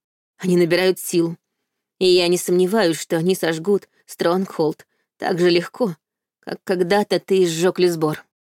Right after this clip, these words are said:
Кайра словно намеренно напоминала ему о том, кем он был. Волк и он —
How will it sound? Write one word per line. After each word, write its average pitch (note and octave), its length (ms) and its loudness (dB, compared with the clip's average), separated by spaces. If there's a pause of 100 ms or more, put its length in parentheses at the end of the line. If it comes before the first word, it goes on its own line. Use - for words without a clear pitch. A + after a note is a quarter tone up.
(280)
Кайра G#3+ 280 2
словно A3 340 2
намеренно G3 560 2
напоминала E3+ 560 0
ему F3 300 2
о E3+ 100 -2
том, A3 320 -2 (220)
кем F#3 260 0
он E3+ 120 0
был. E3 220 0 (720)
Волк F3 440 2
и E3 40 4
он — F3+ 320 2